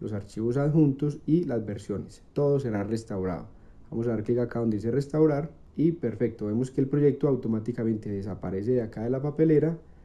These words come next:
y ya podemos ir acá a esta opción de administrar proyectos y acá vamos a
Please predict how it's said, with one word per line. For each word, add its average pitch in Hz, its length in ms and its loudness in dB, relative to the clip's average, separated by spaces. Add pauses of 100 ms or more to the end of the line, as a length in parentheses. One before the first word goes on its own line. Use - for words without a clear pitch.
(260)
y 156 360 4
ya 117 180 -8
podemos 127 460 2 (400)
ir 127 240 2
acá 127 320 0
a 127 40 4
esta 123 200 -2
opción 123 300 0
de 123 200 4
administrar 110 580 -2
proyectos 156 680 4 (420)
y 151 80 0
acá 147 340 0
vamos 123 380 -2
a 123 260 -2